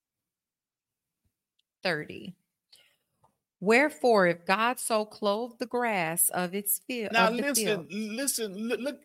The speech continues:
Speaker 2: look at the revelation here. Listen to what the word says. Matter of fact,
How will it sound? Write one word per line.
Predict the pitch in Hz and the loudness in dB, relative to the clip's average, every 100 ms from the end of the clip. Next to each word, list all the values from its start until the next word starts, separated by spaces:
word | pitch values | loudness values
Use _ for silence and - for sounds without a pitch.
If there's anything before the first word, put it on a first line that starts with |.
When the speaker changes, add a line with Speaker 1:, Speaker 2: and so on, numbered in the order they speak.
| - | -10
Speaker 2:
look | 247 254 | -8 -2
at | 240 - | -2 0
the | 208 | -2
revelation | 214 190 190 190 180 135 | 0 0 0 2 2 -2
here. | 127 104 - _ _ _ _ _ _ _ _ _ _ - | -6 -10 -12 _ _ _ _ _ _ _ _ _ _ -2
Listen | 226 247 226 | 0 2 0
to | 214 | 0
what | 202 202 | 0 0
the | 160 | -2
word | 170 165 156 | 4 6 6
says. | 156 113 - - - _ _ _ _ _ _ _ _ _ - - - | 2 0 -2 -14 -16 _ _ _ _ _ _ _ _ _ -20 -16 -6
Matter | 160 180 165 | 4 6 6
of | - | 4
fact, | 208 196 190 | 6 6 6